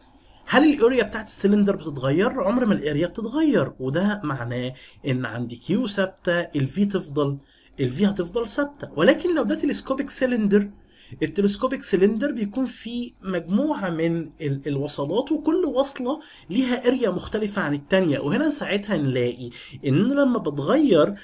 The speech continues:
بغير من وصله للتانيه، لما اخلص مشوار الوصله الاولى اخش في الوصله الثانيه، يبدا الاريا عندك تتغير، وبالتالي السرعه عندك تتغير، وده باعتبار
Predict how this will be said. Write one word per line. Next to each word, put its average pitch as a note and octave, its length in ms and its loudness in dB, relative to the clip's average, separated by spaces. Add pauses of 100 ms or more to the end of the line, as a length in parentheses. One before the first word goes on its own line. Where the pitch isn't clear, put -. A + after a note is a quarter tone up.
(240)
بغير G3+ 400 4
من D3 160 2
وصله F3 340 0
للتانيه، B2 500 -4
لما A#2+ 500 -8
اخلص C3+ 500 -6 (640)
مشوار F3+ 260 -2
الوصله D#3 300 -2
الاولى C#3+ 140 -8
اخش G3 260 -8
في - 100 -10
الوصله C#3+ 360 -2
الثانيه، A2+ 460 -8 (280)
يبدا E4 300 -6
الاريا C4+ 340 -4
عندك A#3+ 340 -4
تتغير، F3 600 0
وبالتالي G#3+ 1000 -2 (180)
السرعه A#3 640 -2
عندك E3+ 400 -4
تتغير، C3 480 -4 (360)
وده C#3 360 0
باعتبار C#3 440 -4